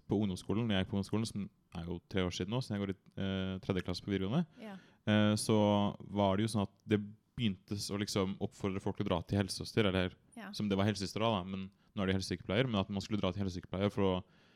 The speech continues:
Speaker 1: kanskje snakke om det man eventuelt slet med da.
Speaker 2: Mm.
Speaker 1: Eh, men jeg husker at det liksom,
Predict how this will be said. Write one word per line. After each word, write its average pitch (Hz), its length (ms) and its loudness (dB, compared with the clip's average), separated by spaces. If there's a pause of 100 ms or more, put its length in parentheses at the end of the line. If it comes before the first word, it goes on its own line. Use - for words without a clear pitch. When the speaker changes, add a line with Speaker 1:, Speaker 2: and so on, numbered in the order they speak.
(120)
Speaker 1:
kanskje 110 200 2
snakke 110 220 -2
om 101 60 -4
det 90 120 0
man 92 220 -4
eventuelt 95 680 -6 (120)
slet - 260 -4
med 156 80 0
da. 123 100 4 (300)
Speaker 2:
Mm. 214 240 -14 (220)
Speaker 1:
Eh, 104 800 2
men 113 160 0
jeg 113 120 4
husker 117 320 0
at 101 100 0 (280)
det 113 120 4
liksom, 95 380 0